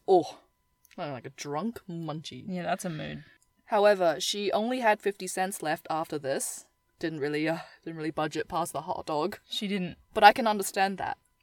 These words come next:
Speaker 1: Really important. I
Speaker 2: Yeah.
Speaker 1: can think of nothing but food after
Speaker 2: She had
Speaker 1: leaving
Speaker 2: tunnel
Speaker 1: the club.
Speaker 2: vision.
Speaker 1: Yeah, <laughs> on that hot dog.
Speaker 2: Yeah.
Speaker 1: So she couldn't catch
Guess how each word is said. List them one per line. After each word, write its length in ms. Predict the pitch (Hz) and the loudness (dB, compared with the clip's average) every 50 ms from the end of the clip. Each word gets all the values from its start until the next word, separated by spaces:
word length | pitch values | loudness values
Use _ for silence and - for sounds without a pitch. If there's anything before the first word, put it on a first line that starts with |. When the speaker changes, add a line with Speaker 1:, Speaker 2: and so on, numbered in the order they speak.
| _ _ _ _ _ _ - | _ _ _ _ _ _ -14
Speaker 1:
Really 360 | - 175 214 233 240 240 240 214 | -6 -2 0 2 2 4 4 2
important. 540 | 196 202 - 202 185 180 170 156 147 - - | 2 2 2 4 4 4 4 0 -4 -6 -2
I 140 | 202 196 190 | 0 2 2
Speaker 2:
Yeah. 60 | 180 | 2
Speaker 1:
can 160 | 170 - 180 | 2 0 -2
think 140 | 202 233 214 220 | -4 -4 -4 -4
of 100 | 196 190 | -4 -2
nothing 300 | 196 196 208 - 208 196 | 0 -2 0 0 -2 -2
but 120 | 185 - | -2 -4
food 240 | - - 170 151 151 | -2 -4 -4 -2 0
after 140 | 156 151 170 | 0 0 2
Speaker 2:
She 60 | 233 226 | 4 4
had 100 | 226 156 | 4 2
Speaker 1:
leaving 180 | 160 160 - | 2 -2 0
Speaker 2:
tunnel 220 | - 226 233 240 226 | 2 2 4 4 2
Speaker 1:
the 40 | 214 | 2
club. 100 | 196 190 | 2 0
Speaker 2:
vision. 380 | 196 190 185 175 160 156 165 175 | 0 0 -2 -2 -4 -6 -4 2
Speaker 1:
Yeah, 140 | 214 220 - - - - - - - | 4 4 4 4 2 -16 -18 -20 -20
<laughs> 300 | _ - - - - - | _ -20 -20 -12 -4 -4
on 140 | 202 196 | -2 0
that 160 | 208 196 202 208 | 0 0 2 8
hot 240 | 214 294 415 415 | 10 10 10 10
dog. 540 | - 330 240 196 175 170 151 151 143 107 - - | 10 12 12 12 12 12 10 8 2 -4 -10 -14
Speaker 2:
Yeah. 280 | 190 175 - 87 190 202 _ _ _ _ | -12 -10 -8 -8 -8 -10 _ _ _ _
Speaker 1:
So 680 | - - - - 277 262 247 247 247 247 240 240 240 226 - | -14 -10 -4 2 6 8 8 8 6 4 2 2 0 -2 -4
she 260 | - - - 254 233 | -4 -4 -4 -4 -4
couldn't 340 | - - 320 330 339 320 - | -2 -2 -2 -2 -2 -6 -6
catch 360 | - 233 202 185 - - - | -2 0 0 0 0 -4 -8